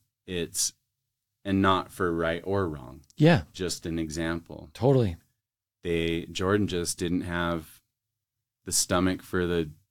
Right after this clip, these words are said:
Speaker 1: for the grind. And
Speaker 2: Mm.
Speaker 1: just year after year, and then, and the grinding on you, like the, you know, the filmers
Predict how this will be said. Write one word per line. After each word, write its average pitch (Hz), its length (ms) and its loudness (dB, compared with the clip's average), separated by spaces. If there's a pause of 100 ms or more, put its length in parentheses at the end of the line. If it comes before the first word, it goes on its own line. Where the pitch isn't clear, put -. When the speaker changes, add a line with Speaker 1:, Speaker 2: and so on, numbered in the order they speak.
(140)
Speaker 1:
for 95 140 -2
the 85 140 -2
grind. 80 680 -4 (380)
And 92 160 -4
Speaker 2:
Mm. 90 100 -6
Speaker 1:
just 90 400 0 (400)
year 95 340 2
after 85 320 -2
year, 87 460 -2
and 87 220 -2
then, 80 300 -2 (480)
and 107 220 2
the 90 60 0
grinding 92 640 0
on 87 200 0
you, 87 440 0
like 80 300 -8
the, 80 340 -4 (920)
you 92 120 -4
know, 87 100 0
the 85 100 -2
filmers 92 800 0